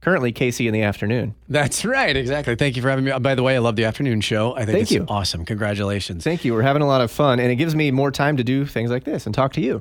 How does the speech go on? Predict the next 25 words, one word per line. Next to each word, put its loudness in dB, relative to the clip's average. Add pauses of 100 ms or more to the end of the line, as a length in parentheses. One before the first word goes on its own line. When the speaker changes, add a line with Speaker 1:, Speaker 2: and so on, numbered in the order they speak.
Speaker 2:
I -4
love 0
it, 0
and -2
thank 0
you 0
to -2
K 0
R 2
M 0
G -2
before -2
you 0
had 0
me 0
on, 0 (320)
uh, 0
when -2
the -2
P -2
G 0
A 0
Championship -4
was -4
here, -10